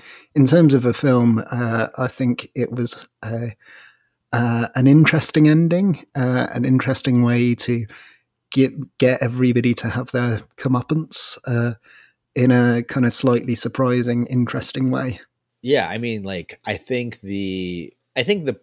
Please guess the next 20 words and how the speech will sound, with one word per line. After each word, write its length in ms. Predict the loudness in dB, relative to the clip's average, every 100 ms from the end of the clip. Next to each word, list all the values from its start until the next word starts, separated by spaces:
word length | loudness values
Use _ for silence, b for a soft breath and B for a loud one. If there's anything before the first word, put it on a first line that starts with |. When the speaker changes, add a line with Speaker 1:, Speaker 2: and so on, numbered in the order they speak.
| -8
Speaker 2:
the, 260 | -4 -4 -2
like, 260 | -4 -6 -16
the 140 | -12
screenplay 600 | -10 -8 -8 -4 -2 -2
to, 80 | -6
to 180 | -14 -6
that 200 | -6 -6
point, 220 | -10 -10
right? 160 | -6 -4
It 80 | -2
does 180 | -2
a 60 | -2
really 280 | 0 0 0
good 280 | -2 -4 -4
job 320 | -6 -6 -6
of, 180 | -10 -8
like, 140 | -8
obviously 420 | -6 -8 -8 -8
this 220 | -6 -6 -4
is, 340 | -6 -6 -10